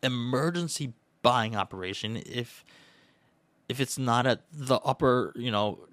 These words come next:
hard cap, upper limit battle zone, okay? Like, there's no emergency otherwise. Now, note that these buying ops can go out at any time of day, okay? So, for this one in particular, I'm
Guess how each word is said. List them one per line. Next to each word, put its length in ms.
hard 400
cap, 320
upper 240
limit 320
battle 300
zone, 380
okay? 300
Like, 220
there's 340
no 240
emergency 800
otherwise. 420
Now, 180
note 200
that 100
these 160
buying 280
ops 300
can 140
go 320
out 280
at 200
any 200
time 240
of 100
day, 240
okay? 300
So, 360
for 260
this 180
one 140
in 140
particular, 420
I'm 280